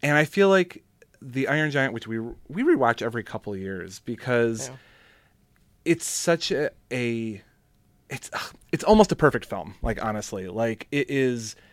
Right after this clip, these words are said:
Speaker 1: engaging and it's tender um, it has such amazing messaging in it for, like, l-, like, for, like, a kid's film. And again,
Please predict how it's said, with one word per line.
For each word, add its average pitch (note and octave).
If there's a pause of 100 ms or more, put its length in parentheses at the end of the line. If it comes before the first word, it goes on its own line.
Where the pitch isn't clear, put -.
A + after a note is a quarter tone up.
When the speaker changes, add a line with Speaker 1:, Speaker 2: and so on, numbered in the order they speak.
(380)
Speaker 1:
engaging B2
and A2
it's - (300)
tender A#2+ (360)
um, B2
it C3+
has C#3+
such F#3+
amazing D#3+
messaging E3
in F#3+
it F3+
for, -
like, D3
l-, C3+
like, B2
for, -
like, B2+
a G#2 (120)
kid's D3
film. F3
And C3+
again, C3